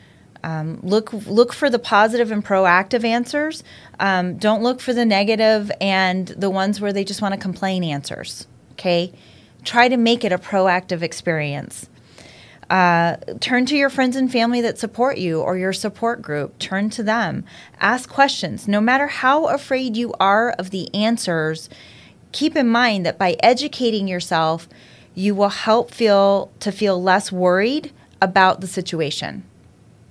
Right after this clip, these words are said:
The more you know, the more prepared you f-, you'll feel, the more empowered you'll fe-, feel to make decisions for you and your family. We've talked on past episodes about the very positive and awesome things about autism. So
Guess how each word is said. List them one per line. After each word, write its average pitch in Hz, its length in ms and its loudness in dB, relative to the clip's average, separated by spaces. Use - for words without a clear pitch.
The 202 100 0
more 214 240 4
you 277 200 2
know, 226 520 2
the 202 100 0
more 202 220 2
prepared 196 420 -2
you 185 60 -2
f-, 170 240 -10
you'll 175 180 0
feel, 240 560 0
the 190 160 -2
more 175 260 0
empowered 226 640 2
you'll 220 140 0
fe-, 214 360 0
feel 214 420 0
to - 180 -4
make 165 340 -2
decisions 240 800 2
for - 180 -4
you 208 540 0
and 202 180 0
your 185 120 0
family. 202 480 -2
We've 262 220 2
talked 269 320 4
on 254 120 4
past 233 420 4
episodes 214 680 4
about 185 540 6
the 190 60 0
very 196 220 6
positive 190 640 4
and 175 120 0
awesome 175 360 0
things 175 300 -2
about 170 240 0
autism. 170 640 -2
So 170 520 2